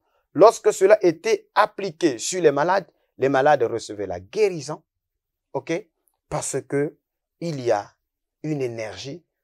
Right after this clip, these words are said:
dans chaque vêtement. Mais voyez-vous que les Africains portent si facilement,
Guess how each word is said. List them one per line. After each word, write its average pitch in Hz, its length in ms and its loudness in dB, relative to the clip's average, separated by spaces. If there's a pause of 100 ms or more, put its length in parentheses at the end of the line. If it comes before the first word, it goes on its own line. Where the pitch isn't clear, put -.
(100)
dans 107 140 -8
chaque - 340 -8
vêtement. - 320 -20 (1800)
Mais 113 80 -12
voyez-vous 147 340 -2
que 147 260 -8 (680)
les 156 280 -4
Africains 175 540 -10 (720)
portent - 600 4 (800)
si - 340 0
facilement, 226 680 -2